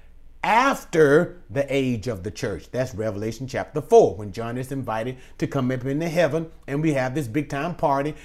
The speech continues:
and the Lamb is presented with the scroll, chapter five, all of this stuff, right? And now we get into the opening of the scroll. But anyway, they've always wanted the security. The United States ain't here no more. All of her neighbors are gone. She seeks the Antichrist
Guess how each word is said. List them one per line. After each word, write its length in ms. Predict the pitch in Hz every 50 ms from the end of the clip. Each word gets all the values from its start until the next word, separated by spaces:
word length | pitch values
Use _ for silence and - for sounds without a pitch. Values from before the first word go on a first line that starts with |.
| - - -
and 200 | 135 143 143 147
the 60 | 160
Lamb 340 | 139 139 139 139 143 151 156
is 80 | 151 -
presented 380 | - 170 135 127 147 143 147
with 100 | 160 156
the 100 | 196 190
scroll, 440 | 185 - - 226 240 226 180 135 113
chapter 340 | - - 107 101 - - 175
five, 380 | - - 240 233 175 135 113
all 240 | - 151 170 190 220
of 100 | 240 214
this 200 | - - 285 -
stuff, 380 | - - 170 139 98 - - - - -
right? 260 | 107 135 170 196 - - - - - -
And 180 | 156 147 139
now 180 | 156 180 190 202
we 100 | 196 202
get 180 | 151 139 160 165
into 160 | 165 151 170
the 80 | 160
opening 300 | 135 151 151 156 160 156
of 80 | 156 151
the 60 | 175
scroll. 300 | - - 233 185 - - - -
But 120 | 214 233
anyway, 240 | 240 208 147 101 80 - - - - - - - - - - - - - - - - - - - - - -
they've 300 | 139 139 190 185 156 170
always 320 | 190 233 277 311 269 180
wanted 240 | 196 208 196 185 160
the 80 | 151
security. 640 | 151 - 147 135 - - 262 233 175 135 139 147 143 - - - -
The 60 | -
United 300 | 143 196 240 277 277 226
States 260 | - - 180 160 -
ain't 160 | 156 143 139
here 100 | 143 143
no 140 | 131 127 127
more. 400 | 120 123 131 151 170 180 180 - - - - - - -
All 200 | 156 196 254 269
of 60 | 233
her 140 | 180 190 175
neighbors 340 | 160 151 143 143 120 117 113
are 60 | 110
gone. 480 | 98 98 147 165 180 180 185 190 180 - - - - - - - - -
She 240 | - - - 170 143
seeks 560 | 131 - - - 254 262 247 202 - - -
the 360 | - 110 127 147 147 - -
Antichrist 1000 | 196 220 220 214 - - 170 147 131 113 - - 131 110 104 117 135 147 - -